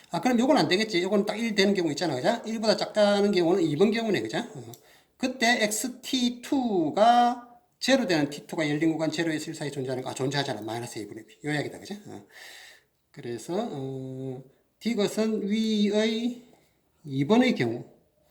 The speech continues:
이의 경우이므로, 어, 이걸 만족하는 T 투가 마이너스 A분의 B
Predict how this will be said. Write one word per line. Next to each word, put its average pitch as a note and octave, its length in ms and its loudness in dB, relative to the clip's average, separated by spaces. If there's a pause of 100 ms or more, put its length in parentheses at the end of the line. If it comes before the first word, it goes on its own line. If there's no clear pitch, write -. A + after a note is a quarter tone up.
(440)
이의 G#3 720 0
경우이므로, C3+ 1080 0 (3500)
어, C3 240 -12
이걸 G#3+ 240 2
만족하는 F3+ 640 4
T - 260 -10
투가 D3 680 -2 (800)
마이너스 E3 520 -2
A분의 C#3 400 0
B - 200 -12